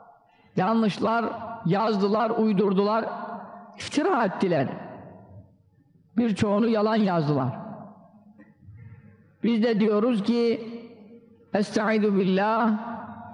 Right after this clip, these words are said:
ثُمَّ نَبْتَهِلْ فَنَجْعَلْ لَعْنَةَ اللّٰهِ عَلَى الْكَاذِبِينَ. Sonra gelin Allah'a ısrarla dua edelim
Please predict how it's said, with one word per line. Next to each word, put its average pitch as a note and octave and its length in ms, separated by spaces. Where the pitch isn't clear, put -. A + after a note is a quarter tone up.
ثُمَّ D#4+ 240
نَبْتَهِلْ G#3+ 580
فَنَجْعَلْ G3+ 520
لَعْنَةَ G3+ 380
اللّٰهِ F#3+ 420
عَلَى G#3 360
الْكَاذِبِينَ. D#3+ 960
Sonra A#3+ 420
gelin A#3 340
Allah'a A#3 500
ısrarla A3+ 680
dua A3 340
edelim A3+ 420